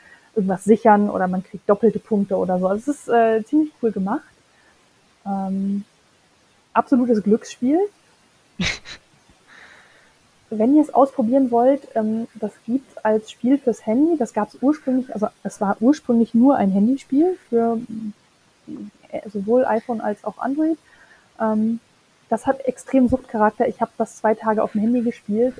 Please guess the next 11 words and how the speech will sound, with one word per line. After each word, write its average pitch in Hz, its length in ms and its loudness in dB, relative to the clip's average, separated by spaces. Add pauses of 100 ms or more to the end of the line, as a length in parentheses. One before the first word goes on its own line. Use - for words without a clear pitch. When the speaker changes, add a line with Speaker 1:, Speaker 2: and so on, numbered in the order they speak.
Speaker 1:
ähm, 214 280 -4 (560)
während 220 200 4
ich - 120 -10
gewartet 220 440 0
hab, 214 80 -4
dass 226 160 -12
ich 208 100 -6
das - 160 0
Spiel 294 220 6
abholen 202 360 2
kann. 262 260 -2